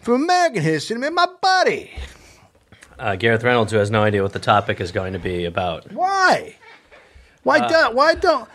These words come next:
Speaker 1: why don't you, Gareth Reynolds?
Speaker 2: Just that's how we do it. And I don't really understand what's happening right now, but I cer-, certainly don't like it.
Speaker 1: We're talking to Gareth Reynolds from The Dollop
Speaker 2: <laughs>
Speaker 1: about the inner workings of The Dollop.
Speaker 2: What?
Speaker 1: What is it you don't like about being interviewed, Gareth?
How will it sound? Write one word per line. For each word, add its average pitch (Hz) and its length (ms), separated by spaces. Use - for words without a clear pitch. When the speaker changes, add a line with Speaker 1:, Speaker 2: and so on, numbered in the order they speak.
Speaker 1:
why 349 140
don't 247 340
you, 113 140
Gareth 107 360
Reynolds? 196 600
Speaker 2:
Just 101 240
that's 113 160
how 123 160
we 117 80
do 127 180
it. 90 220
And 104 160
I 123 60
don't 147 200
really 139 180
understand 117 460
what's 107 140
happening 110 360
right 87 160
now, 87 120
but 90 100
I 90 80
cer-, - 400
certainly 107 320
don't 90 220
like 104 260
it. - 160
Speaker 1:
We're 269 120
talking 294 300
to 165 60
Gareth 165 400
Reynolds 165 360
from 113 240
The 98 100
Dollop 147 560
Speaker 2:
<laughs> - 0
Speaker 1:
about 113 320
the 180 240
inner 247 220
workings 196 580
of 208 380
The 185 100
Dollop. 160 580
Speaker 2:
What? 175 320
Speaker 1:
What 254 140
is 254 80
it 269 100
you 240 100
don't 233 200
like 214 340
about 165 300
being 170 240
interviewed, 123 420
Gareth? 127 460